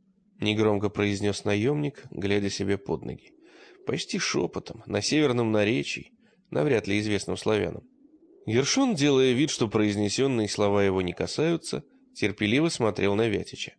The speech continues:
в нерешительности ждущего команды своего старшего. Мужчина вроде бы и руку опустил к поясу,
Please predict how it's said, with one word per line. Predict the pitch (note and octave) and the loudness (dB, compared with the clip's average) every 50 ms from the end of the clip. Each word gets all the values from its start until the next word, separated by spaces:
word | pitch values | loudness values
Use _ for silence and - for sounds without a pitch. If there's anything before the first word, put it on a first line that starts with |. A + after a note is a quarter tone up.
| _ _ _ - - _ _ | _ _ _ -20 -20 _ _
в | - - | -8 -4
нерешительности | G#2 G#2+ A2 B2+ C3 - - G#2+ F#2+ - G2 G2 G2 - - - A2+ | 0 0 2 0 0 0 -2 -2 -2 -2 -2 -2 -2 -2 -2 -2 -2
ждущего | A2 G#2 G#2+ G2 F#2+ - - G2 F#2+ F#2 | -2 -2 -2 -2 -2 -2 -2 -2 -2 0
команды | - A#2 A#2+ A2+ G2+ F#2+ F2+ F#2 | 0 0 0 2 0 0 0 -4
своего | - - A2 A2 A2 G#2+ F#2+ F#2 | -4 -2 0 0 2 2 0 -2
старшего. | - - B2 G2+ - - - - - _ _ _ _ _ _ _ _ _ _ _ _ _ _ - | -2 -2 -2 -2 -4 -6 -14 -14 -16 _ _ _ _ _ _ _ _ _ _ _ _ _ _ -4
Мужчина | G2+ G#2+ A2+ - - A3+ B3 B3 B3+ | -2 -2 0 2 2 2 2 2 2
вроде | A3+ A#3+ B3 A#3+ A3 | 2 2 2 2 0
бы | A3 G#3 A#3 A#3 | 0 2 2 2
и | A#3+ | 2
руку | B3+ B3+ G#3 E3+ C3 | 2 0 2 2 0
опустил | A2+ F2+ G#2+ A2 - - - G#2+ G2+ | 2 2 0 -2 -2 -2 -2 -2 -2
к | - - | -4 -4
поясу, | - F#2 C#2+ A1 - - - - | -4 -4 -4 -4 -6 -10 -12 -14